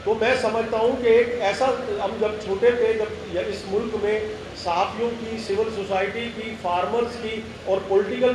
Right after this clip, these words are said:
پارٹیز کی ایک تحریک چلتی تھی، جو ایم آر ڈی کی صورت میں تھی یا جو ہے، آ، مجلس متحدہ عمل تھا یا اس طرح کی تحریکیں تھیں، وہ تحریکیں ہمیں جو ہے نظر نہیں آ رہی ہیں عوام کے حقوق کے لیے۔ تو میں سمجھتا ہوں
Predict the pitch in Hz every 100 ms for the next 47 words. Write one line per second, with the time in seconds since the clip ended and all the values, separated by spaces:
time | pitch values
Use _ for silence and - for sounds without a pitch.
0 | 240 196 196 233 240 - 240 233 240 202
1 | 196 247 247 220 214 214 208 180 123 -
2 | - - - - 214 196 196 196 208 247
3 | 240 226 233 226 226 226 214 214 214 208
4 | - - - 160 196 233 226 214 214 214
5 | 226 220 190 - 190 170 135 - - 170
6 | 196 214 220 208 - 208 208 196 202 220
7 | 220 220 220 208 202 - 226 220 233 190
8 | 185 202 208 226 247 247 - - 160 262
9 | - 208 233 247 262 226 247 247 240 -
10 | - - 196 254 247 202 247 247 254 247
11 | 226 247 233 196 214 226 214 190 214 226
12 | 226 196 190 180 214 202 226 208 226 214
13 | 233 254